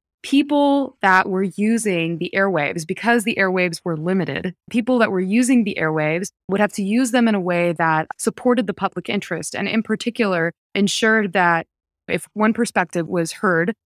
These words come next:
on an issue, another perspective would also be heard on an issue, one, and then two, important topics would be discussed.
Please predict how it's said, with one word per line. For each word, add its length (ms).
on 180
an 80
issue, 520
another 320
perspective 500
would 120
also 280
be 120
heard 320
on 120
an 120
issue, 420
one, 260
and 140
then 120
two, 380
important 540
topics 480
would 120
be 100
discussed. 520